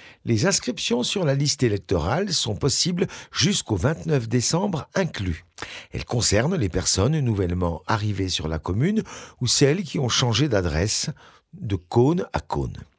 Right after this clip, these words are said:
Suite au scrutin de deux mille dix-sept, si vous n'avez pas reçu votre propagande électorale,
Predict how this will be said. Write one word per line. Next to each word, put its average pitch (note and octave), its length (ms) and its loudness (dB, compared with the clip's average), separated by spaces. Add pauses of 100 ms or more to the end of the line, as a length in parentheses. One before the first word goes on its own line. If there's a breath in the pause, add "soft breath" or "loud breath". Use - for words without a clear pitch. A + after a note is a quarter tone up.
(800 loud breath)
Suite G3 400 0
au G2+ 380 2
scrutin A2 560 0
de E2 140 -2
deux E2 120 0
mille E2+ 180 0
dix-sept, A#3 460 2
si A#3 220 0
vous F#3 120 -2
n'avez A#2+ 220 2
pas C#3+ 180 0
reçu B2+ 320 -2
votre G2+ 300 -4
propagande G2+ 560 -2
électorale, B2 680 -2